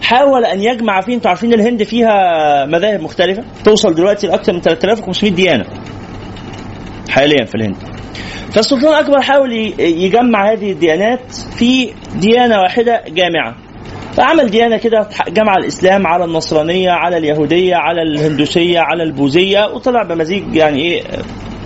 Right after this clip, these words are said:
مناسب كده لائق. وبدأ ينشره، وبدأت الأفكار بتاعته دي تتطور لغاية ما وصلت في النهاية إلى عبادة ال-، الإمبراطور أصلًا، عبادة السلطان. وبقوا الناس يس-، يسجدون له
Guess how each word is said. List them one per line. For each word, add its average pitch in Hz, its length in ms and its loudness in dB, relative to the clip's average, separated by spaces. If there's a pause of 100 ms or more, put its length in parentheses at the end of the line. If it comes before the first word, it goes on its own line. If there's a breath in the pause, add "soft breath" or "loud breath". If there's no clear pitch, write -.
(380)
مناسب 147 380 2 (100)
كده 92 180 0
لائق. 107 240 0 (1700 loud breath)
وبدأ 254 240 4
ينشره، 214 440 2 (540 loud breath)
وبدأت 233 1040 2
الأفكار 208 380 0
بتاعته 208 300 0
دي 208 180 -2
تتطور 214 540 2
لغاية 233 260 0
ما 214 160 0
وصلت 233 220 -2
في - 60 -12
النهاية 190 320 2
إلى 214 100 2
عبادة 185 500 0
ال-، 131 600 0
الإمبراطور 135 580 2
أصلًا، 123 200 -2
عبادة 156 260 -2
السلطان. 123 460 -2 (720 loud breath)
وبقوا 202 240 4
الناس 247 480 0
يس-، 170 360 -2
يسجدون 175 520 2
له 240 360 2